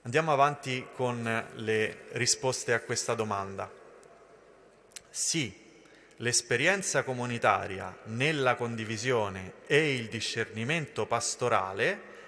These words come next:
mi hanno resa concretamente corresponsabile nell'ambito della mia parrocchia." Questa è molto positiva, no? Io sento che stiamo facendo insieme discernimento pastorale.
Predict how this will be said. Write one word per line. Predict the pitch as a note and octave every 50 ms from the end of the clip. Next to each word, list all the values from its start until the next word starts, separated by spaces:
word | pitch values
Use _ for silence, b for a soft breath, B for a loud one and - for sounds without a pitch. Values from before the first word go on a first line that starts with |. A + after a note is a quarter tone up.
| B B -
mi | - A2+ A2+
hanno | A2+ A2+ A#2
resa | B2 D#3+ E3+ C#3 G#2+ A#2 A2 G2
concretamente | - - F3+ F#3+ F#3+ F#3 F3 - - C3+ B2+ B2+ B2+ B2+ C#3+ D#3 C3+ A#2 A2 - - G2+
corresponsabile | F#2+ G#2 G#2 A#2 A#2+ - - - F#3+ F#3+ - - A#2 G2 F#2 F2+ F#2+ G2+ G2+ G#2+ A2
nell'ambito | C3 C#3 A#2 G2+ G2 G#2 G#2+ A2 G2+ G#2
della | G#2 G#2 G#2 G#2
mia | G#2+ G#2+ G#2 -
parrocchia." | A2+ G#2 G2 G2 F#2 - - - G#2
Questa | A#2+ B2+ - A#2
è | A#2
molto | B2 C#3 C#3 - C#3 A#2+
positiva, | A#2+ A#2 G#2 A2 - - G2 F2 F2+ F#2
no? | G#2+ B2 C#3 B B B B B -
Io | C3+ C#3+ C#3+ C3+ - - - - -
sento | - - - E3 F3 F#3+ F#3 - - F3 D#3+
che | - B2
stiamo | - - D#3 D#3 D#3+ C#3
facendo | - C3 B2 - D#3 C#3+ C3
insieme | B2+ B2 - F#3+ G3 F#3 E3+
discernimento | C3+ B2 - - B2+ A2+ A2+ B2 B2 B2+ A#2 - B2+
pastorale. | G#2+ A2 - - - - G#2+ G2+ G2 F#2 F#2+ F#2+ -